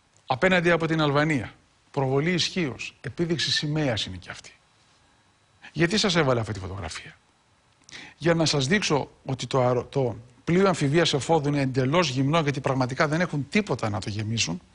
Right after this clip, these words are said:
Οι εκδόσεις του Bayraktar T B τρία θα δούμε πότε θα χρησιμοποιηθούν. Το πολυδιαφημιζόμενο πρώτο υβριδικό αεροπλανοφόρο μεταφοράς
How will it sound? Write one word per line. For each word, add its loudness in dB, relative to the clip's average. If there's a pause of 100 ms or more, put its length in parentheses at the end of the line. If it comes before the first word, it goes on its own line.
(720)
Οι 0
εκδόσεις 2
του -4
Bayraktar 2
T -2
B -2
τρία 2 (1120)
θα 2
δούμε 0 (340)
πότε 0
θα -6
χρησιμοποιηθούν. -4 (340)
Το 2
πολυδιαφημιζόμενο 2 (320)
πρώτο 2
υβριδικό 2 (140)
αεροπλανοφόρο 4
μεταφοράς 2